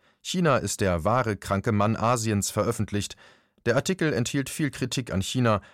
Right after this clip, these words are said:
unter anderem wurde den chinesischen Behörden vorgeworfen, viel zu zögerlich auf den Corona-Ausbruch reagiert zu haben. Aus heutiger Sicht, wo wir gerade beobachten können,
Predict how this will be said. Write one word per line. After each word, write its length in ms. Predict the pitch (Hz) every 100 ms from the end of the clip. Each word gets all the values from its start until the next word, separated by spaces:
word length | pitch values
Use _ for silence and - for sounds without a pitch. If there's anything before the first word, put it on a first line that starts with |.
| _
unter 260 | - 113 127
anderem 460 | 131 131 127 127 -
wurde 240 | 117 143
den 140 | 147 151
chinesischen 560 | - 151 160 143 165
Behörden 380 | 147 147 156 113
vorgeworfen, 680 | 107 143 131 113 117 - 127
viel 240 | - 135
zu 160 | - 123
zögerlich 640 | - 139 110 98 92 -
auf 140 | 87 -
den 120 | 92
Corona-Ausbruch 920 | - 98 110 104 - 90 - 92 -
reagiert 360 | 92 113 104 -
zu 140 | 80
haben. 300 | 67 62 - _ _ _ - - - -
Aus 200 | 98 -
heutiger 340 | 165 180 147
Sicht, 460 | 117 185 - - -
wo 180 | 98 92
wir 140 | 90
gerade 280 | 85 85 92
beobachten 500 | 95 131 131 - 120
können, 340 | 127 120 117